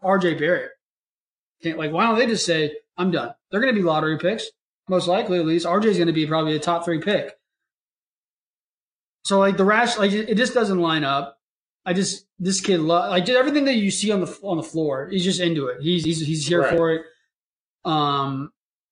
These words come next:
Speaker 1: I just don't see him sitting. I think he loves his team. I think he wants to win. I think at, at the end of the day, he's a competitor.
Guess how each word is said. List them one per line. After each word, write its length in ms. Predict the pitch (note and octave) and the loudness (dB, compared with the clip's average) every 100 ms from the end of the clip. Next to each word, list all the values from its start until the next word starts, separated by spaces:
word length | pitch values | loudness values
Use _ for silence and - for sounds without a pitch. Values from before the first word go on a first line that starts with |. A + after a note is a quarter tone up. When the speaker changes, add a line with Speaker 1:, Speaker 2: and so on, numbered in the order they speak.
| F#3+ | 0
Speaker 1:
I 80 | |
just 160 | G3 D3+ | 0 2
don't 180 | F#3+ F#3 | 2 2
see 220 | - F3 | 2 2
him 100 | F3 | 2
sitting. 540 | - E3+ E3 E3 D#3 - | 2 2 2 2 -2 -2
I 60 | |
think 140 | D#3+ D#3+ | -2 0
he 80 | D3+ | 0
loves 260 | D3+ D3 | 0 -2
his 100 | D3 | -4
team. 200 | - D#3+ | -2 0
I 60 | E3 | 2
think 140 | G#3 | 2
he 60 | G3 | 2
wants 260 | F#3 F#3 F3+ | 2 2 0
to 80 | B2 | -4
win. 320 | C#3+ D#3 C3 | -4 -4 -4
I 100 | C#3+ | -4
think 200 | D#3+ D#3+ | -2 -2
at, 180 | D#3 - | -4 -2
at 120 | E3 | -2
the 100 | D#3+ | 0
end 140 | E3+ | 0
of 60 | E3 | -2
the 60 | C#3+ | -2
day, 420 | D#3 D#3 C#3+ C#3+ | 0 0 0 -2
he's 140 | D3 | -8
a 40 | - | -10
competitor. 500 | C3+ D#3 D#3 C#3+ | -8 -6 -6 -10